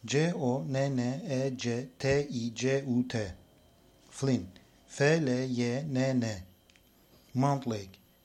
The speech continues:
M O U N T L A K E.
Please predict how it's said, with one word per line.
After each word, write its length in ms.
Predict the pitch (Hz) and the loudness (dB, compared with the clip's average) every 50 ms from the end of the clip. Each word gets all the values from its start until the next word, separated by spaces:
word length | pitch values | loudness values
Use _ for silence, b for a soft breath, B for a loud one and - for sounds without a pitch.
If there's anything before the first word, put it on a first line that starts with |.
| _ _ - | _ _ 0
M 280 | 123 143 160 165 165 147 | 2 2 2 2 0 0
O 240 | 135 131 131 131 - | -2 -2 -2 -2 -2
U 200 | 135 120 127 139 | 0 0 0 0
N 300 | 131 127 131 135 139 139 - | 0 0 0 0 -2 -4 -4
T 220 | - 127 123 127 | -4 -2 -2 -2
L 160 | 135 127 123 127 | 0 0 0 0
A 520 | 139 143 139 127 123 120 120 127 135 135 - - - _ _ | 2 0 0 0 -2 -2 -2 -2 -2 -4 -8 -14 -20 _ _
K 300 | - 127 123 127 135 135 135 113 107 | -6 -2 0 0 0 -2 -2 -4 -4
E. 100 | 101 | -4